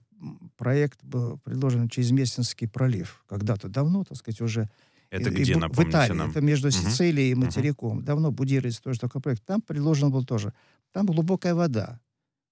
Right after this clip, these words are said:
Speaker 1: Там предложен вариант висячего моста с пролётом три тысячи триста метров. Понимаете, да? То есть вот можно перекрыть всё это, глубокую воду перекрыть одним пролётом. То есть технически тоже реально, это возможно.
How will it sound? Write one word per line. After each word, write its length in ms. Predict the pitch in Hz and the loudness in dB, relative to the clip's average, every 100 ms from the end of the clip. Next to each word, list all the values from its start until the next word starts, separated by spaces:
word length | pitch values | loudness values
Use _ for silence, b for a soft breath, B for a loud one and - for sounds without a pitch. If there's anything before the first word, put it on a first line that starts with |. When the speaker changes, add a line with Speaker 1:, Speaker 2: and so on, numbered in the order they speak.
| _ | _
Speaker 1:
Там 160 | 151 151 | -2 0
предложен 500 | 143 139 151 117 113 | 2 4 4 4 2
вариант 440 | 120 139 131 101 | 2 4 4 2
висячего 520 | 110 110 135 110 - | 0 2 2 0 -2
моста 360 | 107 117 - 185 | -2 -2 0 -2
с 80 | - | -2
пролётом 420 | - 131 123 107 | -2 0 0 -2
три 320 | - 127 185 | 0 2 2
тысячи 420 | - 180 165 - | 2 2 2 2
триста 440 | 151 135 123 - 117 | 0 0 0 0 -2
метров. 500 | 95 - - - _ _ _ - | -4 -6 -16 -20 _ _ _ -6
Понимаете, 280 | 208 233 - | -4 -4 -2
да? 180 | 147 151 | -2 -2
То 120 | - | -4
есть 140 | - | -6
вот 160 | - - | -6 -4
можно 240 | 185 165 | 0 0
перекрыть 460 | 160 190 214 208 190 | 0 -2 -4 -2 -4
всё 140 | - | -4
это, 260 | 85 113 127 b b b - | -8 -8 -12 b b b -8
глубокую 540 | 110 131 123 104 101 | 0 2 2 -2 -4
воду 240 | 104 175 180 | -2 -2 -2
перекрыть 480 | 107 104 - 139 - | -2 -4 -4 -4 -6
одним 480 | - - 98 135 | -8 -6 0 0
пролётом. 580 | 135 143 156 110 - 113 _ | 0 -2 0 -2 -4 -14 _
То 80 | 110 | -8
есть 140 | 110 - | -6 -4
технически 520 | 120 180 - - 131 | -2 -2 -2 -4 -4
тоже 360 | - 151 143 120 | -2 0 2 4
реально, 400 | 127 120 104 95 | 4 4 0 -4
это 160 | 120 | -2
возможно. 580 | 120 120 131 104 - | 0 4 4 2 -2